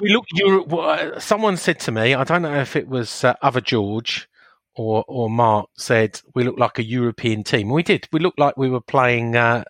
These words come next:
uh, to qualify for Europe. We looked a completely different team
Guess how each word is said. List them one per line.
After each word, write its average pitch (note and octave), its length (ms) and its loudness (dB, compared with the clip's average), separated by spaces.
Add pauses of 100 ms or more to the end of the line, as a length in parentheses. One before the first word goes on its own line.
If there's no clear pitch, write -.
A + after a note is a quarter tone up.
uh, A#2+ 200 -6
to - 100 -12
qualify B2+ 360 2
for A#2+ 120 -4
Europe. G2+ 340 0
We A#2 80 -2
looked - 220 -6
a - 60 -20
completely B2 440 0
different G#2 280 -6
team G2 280 0